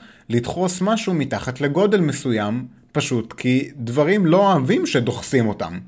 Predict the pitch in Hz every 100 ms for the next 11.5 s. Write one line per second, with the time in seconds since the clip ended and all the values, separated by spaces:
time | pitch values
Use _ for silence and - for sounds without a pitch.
0 | - _ _ - 117 123 117 110 113 113
1 | 117 101 98 95 90 90 117 - _ _
2 | 98 113 131 135 143 131 131 220 214 151
3 | 98 82 - _ _ - 117 123 139 160
4 | 247 240 240 143 139 156 156 160 135 123
5 | 127 147 170 156 143 147 135 180 202 180
6 | 165 156 - 117 - 160 139 117 123 113
7 | 110 104 117 117 110 101 95 98 - 98
8 | 87 - - _ _ _ _ _ _ _
9 | _ _ _ _ _ _ _ - - 196
10 | 233 175 165 170 196 190 - 117 151 151
11 | 123 147 156 156